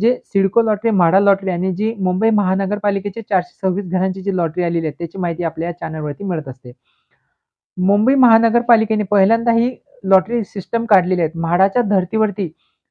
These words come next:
जी मुंबई महानगरपालिकेची जी लॉटरी आहेत, या लॉटरीमध्ये जे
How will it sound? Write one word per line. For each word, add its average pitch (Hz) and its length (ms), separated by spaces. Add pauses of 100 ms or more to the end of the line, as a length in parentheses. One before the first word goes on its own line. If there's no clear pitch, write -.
(160)
जी 226 340
मुंबई 196 340
महानगरपालिकेची 214 920
जी 202 160
लॉटरी 175 300
आहेत, 190 100 (480)
या 220 180
लॉटरीमध्ये 196 640
जे 208 400